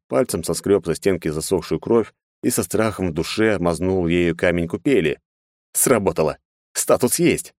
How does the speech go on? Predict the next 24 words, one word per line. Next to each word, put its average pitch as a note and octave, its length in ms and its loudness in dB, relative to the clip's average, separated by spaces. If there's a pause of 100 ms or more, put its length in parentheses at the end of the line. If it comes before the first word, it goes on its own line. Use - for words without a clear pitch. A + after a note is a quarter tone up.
(160)
Можно G2+ 360 0
возродить C3 480 2
своих! F#2+ 460 0 (880)
Купель F2 420 2
стала E2+ 340 0
наполняться E2 520 -2
кровью, D#2+ 480 0 (500)
а - 120 -4
чуть - 180 -8
позже G2+ 400 0
из E2+ 80 -4
неё F#2 460 0
вынырнул F2+ 580 -2
антропоморф F2+ 800 -2
женского F#2 500 0
пола. E2 400 0 (520)
Захрипела, G#2+ 920 0
держась F2+ 400 2
за E2 100 -2
живот. F2 380 0 (580)
Глаза D2+ 320 0
безумные, E2 680 0 (240)
эмоции G2 400 0
фонтанируют, F#2 800 0